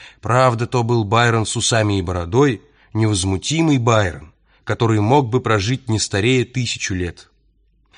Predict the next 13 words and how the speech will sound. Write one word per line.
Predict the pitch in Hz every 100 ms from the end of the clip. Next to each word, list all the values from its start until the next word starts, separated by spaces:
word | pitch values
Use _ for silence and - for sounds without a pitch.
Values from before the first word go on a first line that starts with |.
| - - -
Хотя | 165 233 240
Филиас | 202 175 143
Фок | - 160 160 - 123
не | 147 170
был | 139 123
уроженцем | 113 113 107 131 120 - 101
Лондона, | 110 165 170 175 175 165 -
он | 214 202
был | 180 160
англичанином | 123 117 - 147 139 135
до | 120
мозга | 131 139 110 110
костей. | 110 - - 101 76